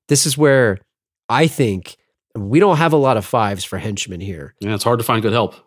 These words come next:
Speaker 1: But man, it is hard. It is hard to find good help. I think the only five we've ever given out was Fushan, the Superstorm. Uh, there's a couple others maybe, but man,
Speaker 2: Yeah.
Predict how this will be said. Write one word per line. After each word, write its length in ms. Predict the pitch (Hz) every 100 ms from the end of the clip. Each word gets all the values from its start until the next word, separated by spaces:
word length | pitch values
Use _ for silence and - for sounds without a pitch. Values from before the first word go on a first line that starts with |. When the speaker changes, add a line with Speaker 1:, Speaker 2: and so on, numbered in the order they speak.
| _ _ 165
Speaker 1:
But 160 | 135
man, 400 | 127 131 104 92
it 140 | 160 165
is 160 | 160
hard. 240 | 135 113 117
It 120 | 139
is 200 | 147 120
hard 180 | 113 95
to 60 |
find 320 | 95 104 90 95
good 120 | 92
help. 240 | 92 87 113
I 60 |
think 180 | 110 147
the 100 | 135
only 220 | 135 175
five 240 | 160 160 123
we've 140 | 120
ever 180 | 131 123
given 240 | 113 104
out 180 | 104 101
was 160 | 107 98
Fushan, 680 | - 110 - 127 131 139 135 _ _ _ -
the 60 |
Superstorm. 880 | - 175 160 147 - 131 127 123 120 - _ _ 113
Uh, 220 | 98 98
there's 180 | 131 123
a 60 |
couple 280 | 139 180 139
others 240 | 131 117 110
maybe, 300 | 120 117 104
but 180 | 98 113
man, 260 | 120 107 95
Speaker 2:
Yeah. 200 | 92